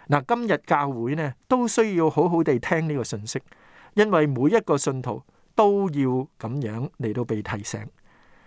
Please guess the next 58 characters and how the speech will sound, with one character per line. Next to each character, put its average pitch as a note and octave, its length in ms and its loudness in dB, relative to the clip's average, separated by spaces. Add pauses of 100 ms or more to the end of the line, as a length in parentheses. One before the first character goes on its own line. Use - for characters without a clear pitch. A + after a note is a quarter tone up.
(160)
我 F#3+ 120 4
哋 G#3+ 100 6
往 E3+ 180 2
往 F3 140 2
一 A3 200 0
起 D3+ 200 0
身 F#3+ 300 0 (340)
離 D3 140 2
開 G#3 140 4
張 G#3 180 0
床 B2 280 -6
呢， F3 120 2
就 D3+ 140 2
開 F#3 220 0
始 E3+ 80 -4
忙 A#2+ 180 -4
碌 C#3 160 -2
㗎 A#2+ 120 -4
喇。 A#2 80 -8 (720)
如 E3+ 200 6
果 G3 160 4
主 - 160 -6
畀 G#3 320 2
我 E3+ 140 2
哋 D3 160 4
健 C#3 240 0
康 F3+ 180 2
嘅 D3+ 80 -2
身 E3 240 -4
體， C3 80 -6
噉 C#3 260 -2
當 D#3 220 2
然 B2 240 -2
我 B2+ 100 0
哋 A2+ 120 0
可 B2 160 -4
以 C#3+ 100 2
為 A2 220 -2
主 A2 260 -4
多 C3+ 260 2
去 A2 80 -6
作 G#2 200 -10
工 A#2+ 200 -4
啦。 A#2+ 100 -12 (720)
雅 F3 200 2
歌 B3 300 2
五 C#3+ 200 -6
章 F#3+ 260 0
三 F3+ 240 0
至 C#3+ 160 -4 (140)
五 B2+ 40 -10 (120)
節， C#3 160 -6 (460)
「我 F3+ 120 4
回 D3+ 180 0
答 E3+ 140 2
說， E3 320 -2
我 E3 260 2
脫 - 140 -6